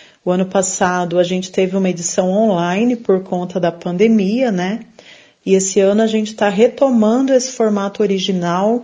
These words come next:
por meio da Lei Federal de Incentivo à Cultura, o apoio e o patrocínio de várias empresas aqui da cidade. A nossa primeira atração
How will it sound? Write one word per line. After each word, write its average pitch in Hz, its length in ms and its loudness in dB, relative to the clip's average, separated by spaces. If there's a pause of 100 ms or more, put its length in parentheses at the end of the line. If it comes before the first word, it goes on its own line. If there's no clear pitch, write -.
(360)
por 196 180 2
meio 196 300 4
da 190 100 4
Lei 185 220 4
Federal 185 500 0
de 180 100 -4
Incentivo 190 640 -2
à 196 40 -2
Cultura, 247 920 2 (120)
o 190 160 2
apoio 202 480 2
e 220 40 6
o 220 40 4
patrocínio 202 640 -2
de 196 100 -2
várias 226 460 0
empresas 208 580 0
aqui 202 220 -8
da 196 140 -4
cidade. 160 580 -6 (720)
A 185 80 -2
nossa 196 300 0
primeira 208 480 0
atração 208 760 -2